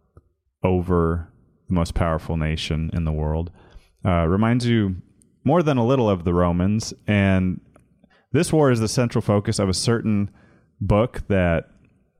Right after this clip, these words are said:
uh, the P C G publishes, America Under Attack. Uh, this book by Trumpet editor-in-chief Gerald Flurry is featured right now at the trumpet dot com slash literature. And Trumpet Hour creator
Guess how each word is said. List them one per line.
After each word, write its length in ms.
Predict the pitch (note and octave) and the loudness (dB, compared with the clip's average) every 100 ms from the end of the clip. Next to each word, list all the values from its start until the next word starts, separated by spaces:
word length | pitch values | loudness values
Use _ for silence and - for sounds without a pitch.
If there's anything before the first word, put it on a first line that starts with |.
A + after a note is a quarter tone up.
| - | -4
uh, 220 | E2 D2+ | -2 -2
the 120 | D#2+ | -4
P 180 | - A2 | -2 0
C 160 | - G2+ | 0 0
G 160 | G2+ | 0
publishes, 640 | F#2+ G2+ G2+ G#2+ - A#2 A2+ | 0 0 0 0 0 -2 0
America 680 | F#2+ F#2+ G2+ A2 A2 A#2 - | 0 2 2 2 2 0 0
Under 300 | G#2+ G#2 F#2+ | 2 2 2
Attack. 640 | F2+ - F#2 - - - _ - - _ _ _ _ _ _ _ - - | 0 -2 -4 -4 -12 -20 _ -20 -20 _ _ _ _ _ _ _ -20 -4
Uh, 200 | G#2+ F2+ | 0 2
this 160 | G2 - | 0 2
book 180 | A#2 - | 0 2
by 140 | G2+ | 0
Trumpet 400 | - A2+ G#2+ G2 | 0 0 0 0
editor-in-chief 840 | G#2 G2+ F#2+ G#2+ G2 G2 G#2+ F#2+ | 0 -2 -2 0 0 -2 -4 -4
Gerald 280 | - F#2+ F2+ | -2 -2 -2
Flurry 440 | - G2 F#2 F#2 F2 | -2 -2 0 0 -2
is 160 | F#2 | -4
featured 380 | - G2+ - F2+ | -2 -4 -2 -2
right 240 | F#2 F2+ | -2 -2
now 300 | F#2+ F2+ F2 - | -2 -2 -2 -2
at 220 | E2+ - | -4 -6
the 80 | F2+ | -6
trumpet 360 | - F#2 E2+ | -4 -2 -2
dot 280 | F#2 F2 - | -2 -4 -6
com 420 | - F#2 F2+ F2+ | -4 -2 0 -2
slash 580 | F2 - F2+ E2 E2+ - - _ | -4 -4 -2 -2 -4 -8 -12 _
literature. 680 | G2 F#2+ G2+ - A2+ C3 - - - - _ _ _ _ | -2 2 0 0 -2 -2 -4 -14 -20 -20 _ _ _ _
And 420 | - F#2+ F#2 F2+ F2+ | -2 0 2 0 0
Trumpet 360 | A#2 A2 G#2 | -2 0 2
Hour 400 | G#2 G2 G2 F#2 | 2 4 4 2
creator 800 | - - G#2+ G2+ F#2+ F#2+ F#2 | -2 -2 2 4 4 2 2